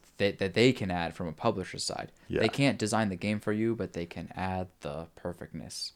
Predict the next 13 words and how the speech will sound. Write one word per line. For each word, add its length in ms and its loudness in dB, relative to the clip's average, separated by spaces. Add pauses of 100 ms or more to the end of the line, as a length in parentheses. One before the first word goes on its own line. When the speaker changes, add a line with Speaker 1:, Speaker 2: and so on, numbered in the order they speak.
(500)
Speaker 1:
on 180 2
top, 380 -2
making 260 0
sure 180 -2
that 100 -2
it's 300 -6
smooth 540 2
and 120 -2
bug-free 480 -4
and 100 -2
stylish 720 0
and 300 -8
cool. 460 0